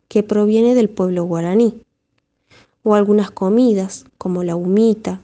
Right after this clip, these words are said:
el locro, que nos llegan de la, de los pueblos diaguitas. También los quillangos, que son mantas muy abrigadas hechas con cuero de guanaco. En algunas zonas del norte de la Argentina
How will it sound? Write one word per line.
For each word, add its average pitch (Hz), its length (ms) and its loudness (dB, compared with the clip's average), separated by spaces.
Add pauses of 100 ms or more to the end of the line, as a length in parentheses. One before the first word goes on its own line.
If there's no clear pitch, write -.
(100)
el 185 280 0
locro, 214 480 -2 (320)
que - 140 -2
nos 214 220 0
llegan 233 320 2
de 208 100 0
la, 196 160 -2 (220)
de 214 120 2
los 208 160 0
pueblos 214 460 -4
diaguitas. 180 720 -4 (1080)
También 208 600 0 (100)
los 185 220 -6
quillangos, 190 800 -4 (240)
que 220 120 0
son 247 300 -2
mantas 240 400 -2
muy 254 300 0
abrigadas 220 840 -2
hechas 196 340 -6
con 180 220 -4
cuero 214 380 0
de 220 80 -2
guanaco. 175 640 -8 (1600)
En 214 180 2
algunas 202 380 0
zonas 202 300 -4
del 180 240 -2
norte 220 460 -2
de 185 100 -2
la 170 140 -4
Argentina 220 760 -2